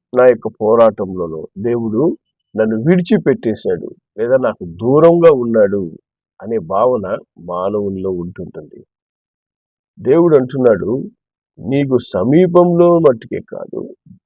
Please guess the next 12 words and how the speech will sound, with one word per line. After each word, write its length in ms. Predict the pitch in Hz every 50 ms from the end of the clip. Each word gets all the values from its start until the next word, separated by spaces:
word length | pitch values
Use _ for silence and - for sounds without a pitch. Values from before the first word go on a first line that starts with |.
| _ _ _ _ _ _ _ 98
నీకు 240 | 110 131 123 113
దూరంలో 800 | 98 82 85 98 127 143 170 190 190 185 185 190 185 190 185 180
కూడా 280 | 170 - 170 165 170 175 170
నేను 220 | 147 131 123 120 113
నీకు 280 | 110 107 101 - 95 90 -
తోడై 300 | 101 98 101 101 104 95
ఉండే 300 | 90 87 90 85 87 85
దేవుడు." 500 | - _ - 85 80 _ _ _ _ _ _ _ _ _ _ _ _ _ _ _ _ _ _ _ _ _ _ _ _ _ _ _ _ _ _ _ _ _ _ _ _ _ _ -
అనగా 380 | 113 123 117 110 104 110 110
నువ్వు 320 | - - 98 107 104 92 87
ఎక్కడికి 640 | 80 76 - _ _ - - 143 151 170 156 180
వెళ్ళినా 580 | 160 143 139 127 113 113 101 98 92 95 110